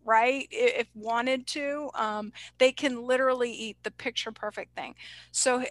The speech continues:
a-, at the time this book was written, his pre-match meal was a plate of pasta, which we know he loves pasta, a Diet Coke,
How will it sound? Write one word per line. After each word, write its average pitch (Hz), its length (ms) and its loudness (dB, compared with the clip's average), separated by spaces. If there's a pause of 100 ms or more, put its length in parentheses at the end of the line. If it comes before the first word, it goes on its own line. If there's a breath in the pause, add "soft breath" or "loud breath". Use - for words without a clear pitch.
a-, - 760 -4
at 262 120 2
the - 80 -6
time 311 400 0
this 277 180 0
book - 260 -8
was 233 220 -8
written, 220 300 -4
his 247 400 0
pre-match 220 800 -6
meal 220 460 -2
was 190 360 2 (300 loud breath)
a 208 60 -2
plate 196 320 -4
of 262 160 -2
pasta, 240 680 2 (440)
which - 300 -10
we 190 100 -14
know 185 180 -8
he 233 100 -8
loves 233 300 -2
pasta, 233 580 0 (680)
a - 60 -2
Diet 226 400 4
Coke, - 480 -4